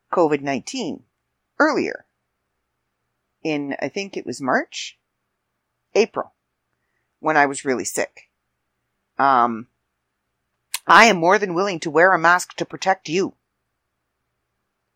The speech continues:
I have no problems with that. I get sweaty. I, you know, I'm forty-eight years old and I have pimples again because I'm sweating so bad under this mask. But I will do it. I will suffer through that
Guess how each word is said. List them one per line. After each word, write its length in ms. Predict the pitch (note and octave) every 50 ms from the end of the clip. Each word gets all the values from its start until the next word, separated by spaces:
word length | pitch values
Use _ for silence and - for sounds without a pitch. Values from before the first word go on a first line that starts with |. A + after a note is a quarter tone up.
| _ -
I 80 | F3+ G#3+
have 80 | E3
no 160 | G#2+ C#3 F#3 -
problems 320 | - F3 F3+ F3+ D#3 -
with 100 | C3 -
that. 140 | C#3 - -
I 120 | - F#3+ A3+
get 180 | G#3 G3+ -
sweaty. 480 | - - - F#3 F3+ F#3+ A3+ B3+ B3+ _ _ - - - - - _ _ -
I, 520 | D3 D3+ D3 D3 C#3+ C#3+ C#3 C#3 C#3+ _ _ _ -
you 200 | - D3 A#2 C#3
know, 140 | C#3+ A#2+ - -
I'm 160 | - - C#3
forty-eight 440 | B2+ - - C#3+ C#3+ D3 C#3+ D3+ D3+
years 200 | G2+ D#3+ D#3 D#3+
old 300 | F3 E3+ F3+ D#3 B2+ - -
and 120 | - B2+ C3+
I 100 | C#3 D#3+
have 300 | D#3+ A#2+ B2 A2 - -
pimples 400 | - A#3+ A#3+ - F3+ C#3+ C3+ C#3
again 340 | B2+ A#2 B2+ G2+ E2+ D#2 - _ _ _ _ _ _ _ _ _ _ _ _ _ _ _ _ _ _ _ E3
because 760 | D#3 E3 - - - E3 C#3 C3+ C3+ B2+ - - - - _ _ _ -
I'm 140 | E3+ D#3+
sweating 360 | D3 - - D#3 A#2+ - D3 C#3+
so 140 | - C#3+
bad 280 | B2 C3+ A#2+ G#2 A2+ A#2
under 220 | - C#3+ C3+ C3+
this 200 | B2+ B2 A#2+ -
mask. 300 | C3+ B2+ A2+ G#2+ - - -
But 100 | D3+ D3
I 160 | D3+ A3 D#4+
will 260 | D#4+ G#3 B3 E4 F4+ B3
do 220 | G3 C#4 F4 F#4+
it. 80 | - -
I 160 | - B3 C4
will 140 | B3+ G#3 F#3+
suffer 340 | - - C#4 C#4 - C#4+
through 240 | C4 - - C#4 C#4
that 300 | B3 F#3 A2+ - - -